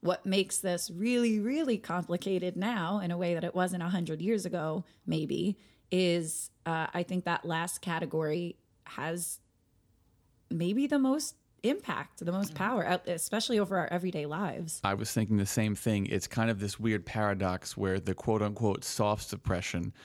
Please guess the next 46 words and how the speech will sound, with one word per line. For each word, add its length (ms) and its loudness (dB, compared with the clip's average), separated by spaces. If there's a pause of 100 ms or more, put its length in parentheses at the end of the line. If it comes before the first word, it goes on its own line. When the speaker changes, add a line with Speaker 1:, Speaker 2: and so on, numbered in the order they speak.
(240)
Speaker 2:
is 160 0
the 100 2
one 240 2
that 140 2
ultimately 560 2
winds 420 0
up 140 -4
being 240 0
more 180 0
powerful 800 -4 (340)
because 320 2
it 80 0
has 360 0
in 120 0
its 160 0
pocket 640 -2
the 220 2
illusion 500 2
that 140 2
it 120 -2
is 160 0
not 280 0
what 240 -2
it 100 -2
is. 460 -4 (180)
Speaker 1:
Right. 220 -6
Speaker 2:
Because 260 0
when 140 2
you 80 2
have 280 2
these 200 -4
people 520 -2 (140)
that 140 4
are 100 4
in 80 2
charge 460 4
of 200 -2
the 200 0
quote 300 0
unquote 500 -2
soft 360 0
suppression 560 -2
system, 600 0 (480)
they 100 6
could 160 4
always 300 6